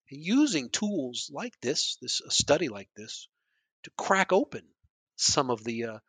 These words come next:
some of the habits, some of the, some, some of the tendencies, and,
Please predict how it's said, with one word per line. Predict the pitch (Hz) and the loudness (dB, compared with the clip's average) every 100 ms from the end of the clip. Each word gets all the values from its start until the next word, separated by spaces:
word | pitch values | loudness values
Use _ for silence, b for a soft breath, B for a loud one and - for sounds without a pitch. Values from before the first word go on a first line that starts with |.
| _ _ _ | _ _ _
some | - 180 | -8 -2
of | 185 | 0
the | |
habits, | 131 135 135 101 - - - - _ - | 4 4 2 -2 -4 -4 -4 -10 _ -16
some | - 131 | -14 -8
of | 147 | -8
the, | 127 120 110 110 _ - | -6 -8 -10 -18 _ -20
some, | - 147 127 | -20 -20 -20
some | 156 | -20
of | 135 | -18
the | |
tendencies, | 117 - 135 127 110 - - 104 - | -10 -8 -8 -8 -6 -6 -8 -12 -14
and, | 104 | -14